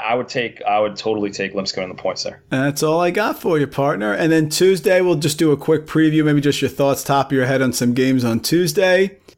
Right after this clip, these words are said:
Speaker 2: We're gonna have Rhode Island hosting Saint Joe's.
Speaker 1: Uh, interesting. I think, I, I, I like Rhode Island there, though.
Speaker 2: Tennessee going to Mississippi State.
Speaker 1: I think that's very similar to the Tennessee game that we discussed earlier with Ole Miss. I think they take care of business.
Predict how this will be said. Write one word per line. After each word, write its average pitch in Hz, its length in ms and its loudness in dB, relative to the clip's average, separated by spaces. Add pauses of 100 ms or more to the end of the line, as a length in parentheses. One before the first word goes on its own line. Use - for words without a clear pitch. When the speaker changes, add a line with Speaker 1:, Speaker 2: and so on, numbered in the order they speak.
(180)
Speaker 2:
We're 151 180 2
gonna 151 160 2
have 147 300 0
Rhode 143 300 2
Island 175 720 0 (300)
hosting 151 500 -2
Saint 151 380 -2
Joe's. 170 840 -2 (1400)
Speaker 1:
Uh, 160 380 6
interesting. 202 760 2
I 151 220 0
think, 156 280 -6
I, 139 100 -2
I, 131 320 -4
I - 20 2
like 131 200 0
Rhode 117 160 0
Island 104 300 0
there, 101 140 -2
though. 98 260 -2 (300)
Speaker 2:
Tennessee 170 600 0
going 160 300 0
to 156 60 0
Mississippi 151 640 -2
State. 214 560 -4 (600)
Speaker 1:
I 117 100 0
think 131 220 -6
that's 120 180 -2
very 127 320 2
similar 127 320 -2
to 120 140 -8
the 113 80 -2
Tennessee 113 360 -2
game 110 220 -2
that 107 120 -6
we 110 80 -6
discussed 110 420 -2
earlier 113 240 2
with 104 100 -6
Ole 107 220 0
Miss. 110 240 0
I 104 40 0
think 107 140 -4
they 104 80 -2
take 104 180 -4
care 107 140 -2
of 107 80 -2
business. 117 560 -2